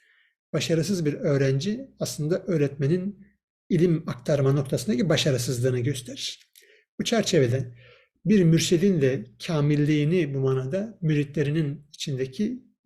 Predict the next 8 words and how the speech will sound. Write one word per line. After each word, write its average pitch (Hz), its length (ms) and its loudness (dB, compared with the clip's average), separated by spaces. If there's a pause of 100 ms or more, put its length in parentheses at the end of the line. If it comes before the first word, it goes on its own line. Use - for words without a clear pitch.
kemale 147 340 0
erenler 139 580 0
bu 127 60 -8
manada 131 220 -4
sergilerler. 131 840 -4 (640)
Bu 226 80 2
noktada, 151 540 0 (600)
e, 143 380 4